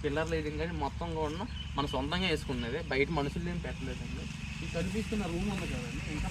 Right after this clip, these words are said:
పై, ఈ రూమ్కి పైన పప్పు వేయలేదు, కొంచెం టెంపరరీగా వదిలేశారు అంతే. ఈ కోళ్ళన్నీ కూడా సాయంత్రం అయ్యేసరికి మొత్తం లోపలికి వెళ్ళిపోతాయి. లోపలికి వెళ్ళిపోయినాక తలుపు వేసేసి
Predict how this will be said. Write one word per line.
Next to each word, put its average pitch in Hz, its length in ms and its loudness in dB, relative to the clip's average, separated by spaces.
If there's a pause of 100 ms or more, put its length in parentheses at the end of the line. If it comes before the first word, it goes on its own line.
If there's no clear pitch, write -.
పై, 147 100 0 (480)
ఈ 147 100 0
రూమ్కి 202 280 0 (100)
పైన 151 160 0 (100)
పప్పు - 200 -2
వేయలేదు, 165 380 0
కొంచెం 160 220 -2 (120)
టెంపరరీగా 185 640 2
వదిలేశారు 156 440 2
అంతే. 123 200 -2 (380)
ఈ - 120 -2
కోళ్ళన్నీ 214 500 6
కూడా 233 300 4 (340)
సాయంత్రం 196 420 10
అయ్యేసరికి 185 420 6
మొత్తం 190 200 6 (100)
లోపలికి 160 280 8
వెళ్ళిపోతాయి. 123 420 2 (360)
లోపలికి 208 280 8
వెళ్ళిపోయినాక 208 500 6 (400)
తలుపు 190 240 6
వేసేసి 208 380 4